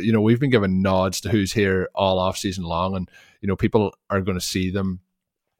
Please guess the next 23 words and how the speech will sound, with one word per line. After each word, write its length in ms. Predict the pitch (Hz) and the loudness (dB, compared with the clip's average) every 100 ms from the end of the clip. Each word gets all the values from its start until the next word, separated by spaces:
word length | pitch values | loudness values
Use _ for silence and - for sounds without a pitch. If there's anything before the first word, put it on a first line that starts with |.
| - | -2
They're 100 | 98 | 2
not 160 | 98 104 | 4 4
gonna 80 | 107 | 2
be 60 | |
surprised 440 | - - 92 90 - | 0 0 2 2 0
because 220 | 101 95 | -2 0
we've 160 | 113 | 2
been 100 | 110 | 2
telling 320 | 104 104 90 90 | 0 2 2 -2
them 140 | 90 | -4
all 220 | 87 90 | -2 0
off 160 | 87 87 | 0 -2
season 240 | - 92 | -4 -4
to 60 | 90 | -6
draft 340 | 78 87 87 | -4 -2 -2
these 200 | - 92 | -2 -4
guys. 280 | - 92 92 | -2 0 0
You've 160 | 92 95 | 0 -2
been 120 | 98 | -2
on 80 | 90 | -2
players 360 | 101 92 90 | 0 0 0
here 180 | - 92 | 0 0
that 140 | 90 | -2